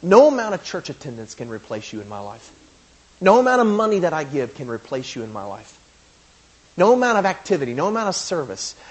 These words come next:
no many, no amount of teaching Sunday school classes or, or working in the nursery or mowing the church lawn or, or building properties overseas, building, build, see, no amount of that can replace a daily walking with you in my life.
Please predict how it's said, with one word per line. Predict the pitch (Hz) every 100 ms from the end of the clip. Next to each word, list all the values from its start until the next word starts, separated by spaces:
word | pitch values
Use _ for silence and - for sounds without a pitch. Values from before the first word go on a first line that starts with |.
| -
no | 185
many, | 254 262 233 208 -
no | 175 185 269
amount | 254 226
of | 175 -
teaching | - 233 233 190
Sunday | - 190 151
school | 135 - 123
classes | - 113 107 104
or, | 101 - -
or | 139
working | 131 170 240 233
in | 214
the | 196
nursery | 160 151 - 120 107
or |
mowing | 113 135 208 240
the | 220
church | - 196 -
lawn | 139 135 120 95
or, | 90 - -
or | 131
building | 123 208 240 208 160
properties | - - 185 180 147 120 127
overseas, | 170 180 - 165 147 110
building, | 104 180 202 190
build, | 160 165 - - -
see, | - 202
no | 180 185 220 285
amount | 294 247 233
of | 180
that | 143 113
can | 151
replace | 139 135 - 185 120 -
a | 123
daily | 123 160 160 139
walking | 135 120 110 104
with | 98
you | 95 95
in | 107
my |
life. | 104 107 -